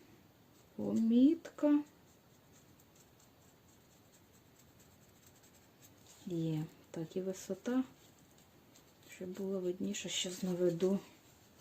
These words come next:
висоту. Так, є. Поділили н-, на два. Тепер моделюємо,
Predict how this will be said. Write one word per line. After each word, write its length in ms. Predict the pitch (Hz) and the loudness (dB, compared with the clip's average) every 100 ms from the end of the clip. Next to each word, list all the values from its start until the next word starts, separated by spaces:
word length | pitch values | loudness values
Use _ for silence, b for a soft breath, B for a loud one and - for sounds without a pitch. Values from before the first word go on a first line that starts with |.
| - b b b b b - - | -20 b b b b b -20 -10
висоту. 760 | 175 185 - 180 - - 147 143 - - - - - - - - _ - - - - - - - - - - - - - - - - - - - - - - - - - B B B B - | -8 -8 -8 -10 -10 -6 -6 -6 -12 -20 -20 -20 -20 -20 -20 -20 _ -20 -20 -20 -20 -20 -20 -20 -20 -20 -20 -20 -20 -20 -20 -20 -20 -20 -20 -20 -20 -20 -20 -20 -20 -20 B B B B 2
Так, 340 | 180 156 - | 4 4 2
є. 180 | 214 202 | 6 6
Поділили 520 | - 202 277 285 240 | 6 8 12 12 12
н-, 160 | 214 - - - 214 - | 6 0 -4 -4 -2 -2
на 240 | - 202 170 | -2 0 0
два. 260 | 156 147 - - - - - - - - - - - B B B B B B B B | 0 -2 -4 -18 -20 -20 -20 -20 -20 -20 -20 -20 -16 B B B B B B B B
Тепер 300 | - 277 392 | 6 10 12
моделюємо, 1080 | 320 262 247 240 254 233 285 285 262 233 226 | 12 10 10 12 10 10 10 12 10 8 4